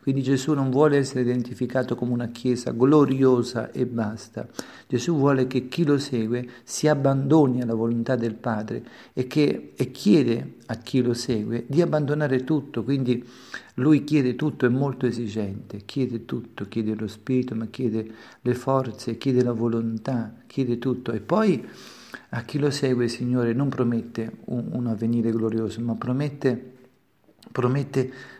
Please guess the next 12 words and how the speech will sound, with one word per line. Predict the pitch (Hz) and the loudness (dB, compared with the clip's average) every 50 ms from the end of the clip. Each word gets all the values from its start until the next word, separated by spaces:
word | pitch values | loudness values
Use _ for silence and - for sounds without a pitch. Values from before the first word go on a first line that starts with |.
| - _ | -16 _
di | 135 131 123 | -2 -2 2
fargli | - 147 139 139 139 135 | 2 2 2 2 2 0
fare | - 156 147 127 127 | 0 0 -2 0 0
lo | 135 131 | -2 -2
stesso | 127 - - 143 - 147 | -2 -2 -4 -4 -2 -4
cammino | 131 135 135 127 135 135 127 117 | -2 -2 0 0 0 0 0 0
che | 117 - - | -2 -2 -4
ha | 117 | -6
fatto | 104 - 110 107 107 - 120 | -4 -4 -6 -6 -6 -8 -8
lui. | 110 107 107 107 107 107 - - - - - - _ _ - | -6 -6 -6 -6 -8 -10 -12 -18 -20 -20 -20 -20 _ _ -14
E | 107 - | -12 -6
quindi | - 143 135 131 123 120 113 107 110 - | -2 -2 0 0 0 0 -2 -2 -4 -10